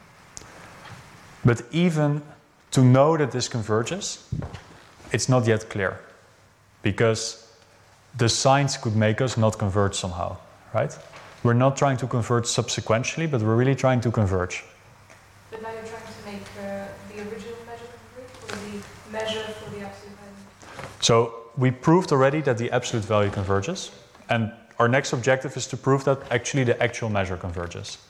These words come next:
Speaker 1: and also that this limit is ergodic. Because it would even be possible that it converges, but that it's somehow not ergodic.
Speaker 2: But we have F K G for, for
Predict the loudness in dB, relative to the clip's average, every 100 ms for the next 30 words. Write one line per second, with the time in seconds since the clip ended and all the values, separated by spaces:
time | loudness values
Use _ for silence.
0 | _ _ _ -20 -20 -20 -12 -4 -2 0
1 | 0 2 0 0 0 0 2 -2 -2 -4
2 | -2 -6 -8 -14 -20 -20 -20 -20 -20 -20
3 | -8 -2 2 2 2 -2 0 0 2 2
4 | 4 2 2 2 2 2 0 0 2 2
5 | 0 -4 -4 -8 -18 -20 _ -20 -8 -2
6 | 0 0 -2 -4 0 0 2 0 0 0
7 | -2 -4 -10 -18 -20 -20 -20 -20 -20 -14
8 | -12 -10 -12 -12 -12 -14 -14 -14 -14 -14
9 | -14 -16 -14 -16 -16 -18 -16 -14 -12 -10
10 | -12 -12 -14